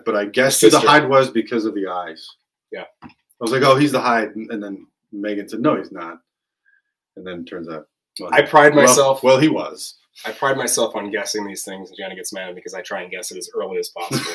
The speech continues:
Speaker 1: <laughs> But you guess it, like, the first time you saw her?
Speaker 2: Episode two, I go, "Christina Ricci's the, <laughs> Christina Ricci's the bad guy." And then when they did the backstory about the sister and the brother, and I'm like,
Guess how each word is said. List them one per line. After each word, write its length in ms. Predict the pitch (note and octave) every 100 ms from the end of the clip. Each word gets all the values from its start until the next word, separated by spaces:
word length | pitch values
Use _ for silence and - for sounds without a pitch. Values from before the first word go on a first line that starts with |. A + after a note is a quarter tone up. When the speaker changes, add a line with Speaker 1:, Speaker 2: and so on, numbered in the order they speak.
| -
Speaker 1:
<laughs> 180 | - -
But 140 | E3
you 60 | A2+
guess 180 | A#2 A#2
it, 60 | A2
like, 180 | G#2 - _ - _ _ -
the 100 | -
first 220 | A#2 -
time 140 | A2+ G#2
you 40 |
saw 260 | - F#2+ F#2
her? 80 | A#2+
Speaker 2:
Episode 460 | D3+ E3 D#3+ D3
two, 300 | - C#3+ A2+ G#2+
I 100 | A2
go, 200 | A#2 G#2+
"Christina 460 | - - D#3 D3
Ricci's 380 | C#3+ C#3+ D3+ D3
the, 60 | C#3+ - - _ _ _ _
<laughs> 80 | A2+
Christina 480 | A#2+ - - E3 D3
Ricci's 260 | E3 D#3
the 80 | D#3
bad 300 | C#3+ C3+ A#2+
guy." 280 | C3 A#2+ A2+ - _ _ -
And 200 | D3 D3+
then 220 | E3 E3+
when 80 | D#3
they 100 | C#3+
did 160 | C#3
the 100 | B2+
backstory 680 | A2 A2+ - - C#3+ C3 C3
about 240 | A#2 - -
the 60 |
sister 440 | - C3 A#2+ C#3 A#2
and 100 | G#2+
the 60 |
brother, 500 | F#2+ G#2 A2+ A#2+ A#2+ _ -
and 80 | G#2+
I'm 80 |
like, 220 | G#2+ F#2+